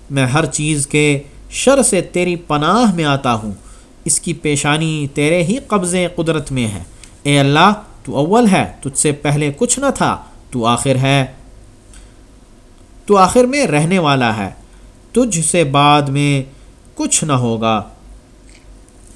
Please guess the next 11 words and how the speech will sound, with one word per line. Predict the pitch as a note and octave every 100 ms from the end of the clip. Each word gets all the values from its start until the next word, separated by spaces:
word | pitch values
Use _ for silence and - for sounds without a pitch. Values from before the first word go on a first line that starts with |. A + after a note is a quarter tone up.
| - - - - - - - -
تو | C#3+
غالب | B2+ C#3+ D#3+ F#3+
ہے، | F3+ G3+ B3 - -
تجھ | - D#3+ D3+
سے | D#3+
اوپر | E3 D3 E3
کوئی | D#3 - C#3+
نہیں، | D#3 E3 A#3 B3+ - -
تو | C#3
باطن | C#3 E3 C#4 C4+
ہے، | F#3 A#2+